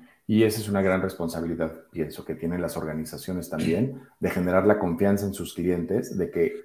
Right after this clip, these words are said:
justamente los datos, sobre todo los privados, están resguardados y son tratados con responsabilidad, y que después los datos agregados y los que facilitan esas experiencias digitales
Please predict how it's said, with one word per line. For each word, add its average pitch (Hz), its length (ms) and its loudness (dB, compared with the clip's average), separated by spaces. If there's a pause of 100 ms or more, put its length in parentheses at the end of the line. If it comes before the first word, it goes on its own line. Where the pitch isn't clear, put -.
(160)
justamente 98 520 6
los - 180 6
datos, 107 320 4
sobre 98 220 2
todo 156 160 6
los 110 160 4
privados, 87 760 0 (500)
están 107 600 4
resguardados 98 920 4
y 85 80 -4
son 101 220 2
tratados 113 540 4
con 90 180 -4
responsabilidad, 85 1000 -2 (460)
y 120 80 6
que 139 120 12
después 143 280 10
los 175 140 6
datos 151 360 4
agregados 101 680 6
y 117 80 -2
los 98 160 0
que 101 100 -4
facilitan 117 600 2
esas 120 220 0
experiencias 104 580 0
digitales 98 600 -2